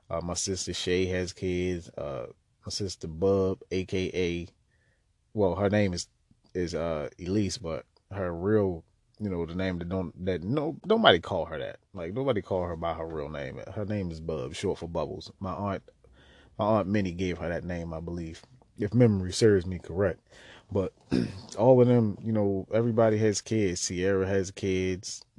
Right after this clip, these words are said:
Trent has kids, you know, all of us just about have kids. So we all have, we just recreated that generation all over again.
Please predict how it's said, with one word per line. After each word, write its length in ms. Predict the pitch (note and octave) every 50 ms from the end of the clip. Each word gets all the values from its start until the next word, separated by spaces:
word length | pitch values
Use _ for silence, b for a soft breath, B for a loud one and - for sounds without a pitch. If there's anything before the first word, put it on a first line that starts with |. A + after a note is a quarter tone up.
| D#2+
Trent 280 | - - - F#2+ F#2+ F2+
has 260 | F#2+ F#2 F2+ F2+ F2
kids, 640 | - - F#2 F2+ F2+ F2 F2 F2 E2 F2 - - - _
you 100 | A#2 A2+
know, 120 | G#2 F#2 E2
all 320 | - G2+ A2 B2 C3+ C3+
of 140 | B2+ A2+ A#2
us 360 | A#2+ A#2+ A2 - - - - - -
just 320 | - - A#2+ G#2+ G2 -
about 220 | G2+ G2+ G2+ G2 G2
have 160 | G2 F2+ -
kids. 260 | - B2+ A#2 F#2+ -
So 100 | - G2
we 220 | F#2 G2+ A2 G#2 -
all 260 | - A#2 B2 A#2+ A2
have, 280 | G#2+ G#2+ A2 G#2 F2+
we 240 | - G#2 A#2 A#2+ A#2
just 260 | A#2 A2+ A2 G#2+ -
recreated 680 | G#2 A2 B2 A#2+ - - - A#2+ A#2+ A#2+ A#2 G#2 G2 F#2
that 120 | G2 F#2+ F#2+
generation 560 | F#2+ G#2 G2+ F#2+ F#2+ G2+ G2+ F2+ - F2+ E2
all 220 | F#2 F#2 F2+ F#2
over 240 | F#2+ G2 F2+ E2 E2 D2
again. 220 | B1+ B1+ B1+ -